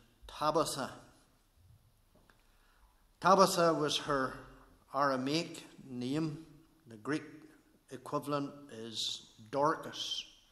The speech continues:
They both mean gazelle. So if you're called Tabitha or Dorcas, you're actually a gazelle. So you should be winning all the races.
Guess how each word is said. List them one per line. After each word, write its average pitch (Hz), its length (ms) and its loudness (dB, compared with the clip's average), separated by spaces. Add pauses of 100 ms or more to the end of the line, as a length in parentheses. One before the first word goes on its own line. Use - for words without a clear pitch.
(260)
They 113 80 -8
both 127 320 -8
mean 143 520 -4 (960)
gazelle. 127 600 -2 (1600)
So 107 360 -10
if - 120 -16
you're 107 160 -6
called 120 440 -10
Tabitha 127 540 -8 (760)
or 107 140 -14
Dorcas, 113 680 -10 (220)
you're 110 140 -14
actually 117 360 -12
a 104 100 -12
gazelle. 107 640 -12 (360)
So - 200 -14
you 104 120 -14
should 107 240 -16
be 113 100 -12
winning 120 340 -8
all 117 160 -8
the 104 80 -12
races. 107 340 -14